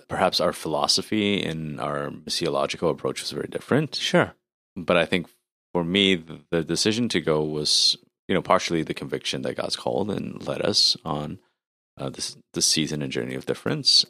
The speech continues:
Speaker 1: And I've also kinda wrestled with this too, like, sometimes for the sake of unity, to, like, do something different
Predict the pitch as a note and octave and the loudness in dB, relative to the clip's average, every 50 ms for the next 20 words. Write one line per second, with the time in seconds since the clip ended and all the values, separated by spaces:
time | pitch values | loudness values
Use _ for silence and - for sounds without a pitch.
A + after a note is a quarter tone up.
0 | _ _ - - B2+ B2+ C3+ D3 C#3+ D3 D3+ D3 C3+ - C3+ - C#3 A#2 F2+ E2 | _ _ 0 2 4 6 6 6 6 6 6 6 4 2 2 4 4 4 6 6
1 | E2 D#2+ - G2 F2+ F2+ F#2 F2 - - - G2+ G2+ G2 F2+ D#2 D2 - - - | 6 4 4 2 2 2 0 0 0 0 0 2 2 2 2 0 0 -2 -2 -4
2 | G#2 G2+ - - G2+ G2+ G2+ G2 G2 F#2+ F#2 - - - - _ _ _ _ - | -4 -2 0 2 2 2 2 2 0 0 0 0 0 -2 -4 _ _ _ _ -8
3 | F#2+ E2 E2+ E2 - - - - E2+ F2 F2 - D#2 C#2 - D2 D#2 E2 F2 G2 | -6 -4 0 2 4 6 6 6 4 2 2 -2 -6 -6 -4 -2 0 0 2 2
4 | B2+ E3+ G#3 G3 - _ _ _ _ _ _ _ _ _ _ _ _ _ - - | 0 0 -2 -4 -10 _ _ _ _ _ _ _ _ _ _ _ _ _ -4 -4
5 | - E2+ D#2+ D#2+ D#2 D#2 D2+ D2+ - - - _ _ - - D#2+ D#2 D2+ - _ | -2 0 -2 0 -2 -4 -4 -6 -10 -12 -14 _ _ -4 -2 -2 -2 -4 -8 _
6 | - D2+ - E2+ E2+ - - E2+ D#2+ - D#2+ C#2+ D#2 - - _ _ - C2 B1+ | -12 -6 -4 2 6 6 6 6 4 0 -6 -8 -8 -10 -16 _ _ -6 -6 -6
7 | - - A2+ B2+ D3 - - _ | -2 0 0 0 0 -4 -10 _